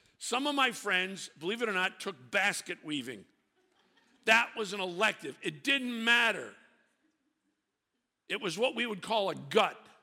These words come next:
Did, did they call it that? A gut class is one you get an A in no matter what. It was simple. Okay? Bearing fruit for a disciple is not an elective. It's a requirement.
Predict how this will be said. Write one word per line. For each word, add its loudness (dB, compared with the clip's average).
Did, -6
did -10
they 0
call -6
it -6
that? -2
A -4
gut 0
class 0
is -10
one -4
you -8
get 2
an -4
A -2
in -6
no -6
matter -6
what. -10
It -14
was -12
simple. -8
Okay? -4
Bearing 4
fruit -6
for 0
a 2
disciple 2
is 0
not 4
an -2
elective. 0
It's -10
a -4
requirement. -2